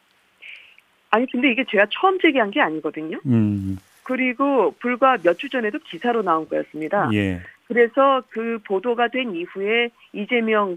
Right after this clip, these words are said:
Speaker 1: 후보가
Speaker 2: 음.
Speaker 1: 어, 당시에 독대나 아니면 직보를 받지 않았다라는 입장에서 오히려 조금 변경을 해서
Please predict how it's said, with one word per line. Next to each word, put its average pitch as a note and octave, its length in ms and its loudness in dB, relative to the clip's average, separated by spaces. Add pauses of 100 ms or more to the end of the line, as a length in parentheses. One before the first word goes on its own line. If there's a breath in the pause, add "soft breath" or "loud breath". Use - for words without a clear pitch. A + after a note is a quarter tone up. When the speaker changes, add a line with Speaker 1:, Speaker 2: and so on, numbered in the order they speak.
Speaker 1:
후보가 F#3+ 640 2
Speaker 2:
음. G#2 280 0 (320 loud breath)
Speaker 1:
어, E3+ 500 2 (580)
당시에 A3 760 0 (300)
독대나 G#3+ 720 0
아니면 F3 640 -2
직보를 A3 360 2
받지 G#3+ 580 -4
않았다라는 F3 720 2
입장에서 F#3 840 0
오히려 F3+ 420 0
조금 A3+ 360 -4
변경을 E3+ 500 0
해서 F3+ 400 0